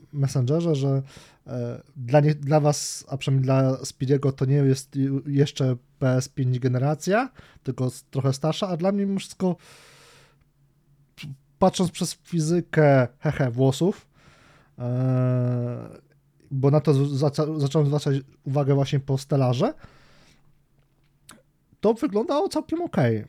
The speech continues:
W sensie mam wrażenie, że ta gra też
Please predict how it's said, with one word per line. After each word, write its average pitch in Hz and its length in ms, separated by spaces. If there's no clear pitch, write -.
W 170 180
sensie 233 440
mam 202 220
wrażenie, 214 420
że 170 80
ta 190 140
gra 180 280
też - 640